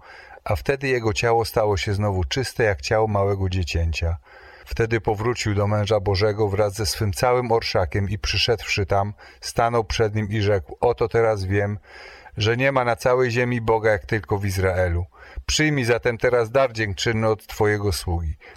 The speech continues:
Lecz on odpowiedział: "Jako żyje Pan, przed którego obliczem stoję, że nic nie przyjmę".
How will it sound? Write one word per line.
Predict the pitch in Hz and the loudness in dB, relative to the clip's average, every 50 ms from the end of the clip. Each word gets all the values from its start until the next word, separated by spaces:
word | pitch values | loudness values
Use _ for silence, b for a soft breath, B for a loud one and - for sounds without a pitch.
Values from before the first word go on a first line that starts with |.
| B B - | B B -2
Lecz | 113 107 101 - 120 | -2 0 0 2 0
on | 110 107 | 0 0
odpowiedział: | 107 98 - - 104 95 98 101 98 92 95 87 80 | -2 -2 -2 -2 -2 0 0 0 0 0 0 0 0
"Jako | 101 107 101 - 107 101 | 0 -2 0 0 0 0
żyje | 92 98 107 120 123 120 | 2 2 2 2 2 2
Pan, | - - 104 95 98 101 110 - B B B B B B | 2 0 0 0 -2 -4 -8 -14 B B B B B B
przed | - - 117 101 - | -4 -4 -2 -4 -4
którego | - - 110 107 104 107 104 104 | -6 -4 0 0 0 2 2 2
obliczem | 104 95 92 104 110 - - 120 107 - | 0 0 0 -2 -2 0 -2 -2 -2 -4
stoję, | - - 113 101 98 95 95 | -2 0 0 2 2 2 2
że | 90 98 98 | 0 0 0
nic | 104 117 127 - - - | 0 -2 -4 -4 -4 -2
nie | - 85 | -2 -2
przyjmę". | - - - 92 87 87 85 85 82 | -2 -2 -2 0 0 0 0 0 -2